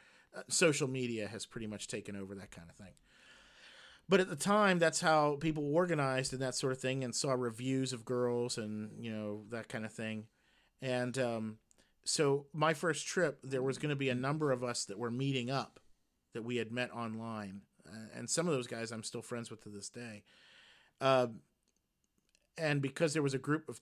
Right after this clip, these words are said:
ten of us that were gonna be showing up, the madam made it her, well, and one of the guys lived out there at the time, I should say, and mentioned that we were gonna be there on such a night, and that's all Lorraine needed to hear.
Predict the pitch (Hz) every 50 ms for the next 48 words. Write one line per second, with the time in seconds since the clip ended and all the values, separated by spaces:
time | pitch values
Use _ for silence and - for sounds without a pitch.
0 | _ - 160 147 143 131 127 120 - - - 107 123 117 127 117 107 110 110 -
1 | - 143 123 117 113 117 135 147 139 120 104 - - - - - _ _ _ _
2 | _ _ _ _ _ _ _ _ _ _ _ - - 156 139 131 135 131 143 143
3 | 147 151 143 131 123 127 123 127 131 131 127 123 120 - _ - - - _ _
4 | _ _ _ _ _ _ _ _ _ 73 _ - _ - - - 131 123 117 113
5 | 117 113 110 98 - _ _ _ _ _ - - - - - - - - - -
6 | 170 165 151 151 147 151 165 175 175 156 143 139 135 131 123 117 127 143 156 156
7 | 143 127 123 113 113 - 127 113 110 107 - 101 - - 131 120 113 110 104 104
8 | - 110 101 - - - 107 107 98 - - - - - - 135 131 139 151 151
9 | 151 143 - 127 120 120 110 127 127 120 120 110 117 110 104 107 131 127 127 123
10 | 117 113 107 104 - - 120 107 - 110 107 107 107 107 107 101 - - - -
11 | - 131 135 143 143 143 143 147 135 131 123 120 117 123 120 120 117 117 113 107
12 | 104 98 107 98 151 160 139 120 110 107 98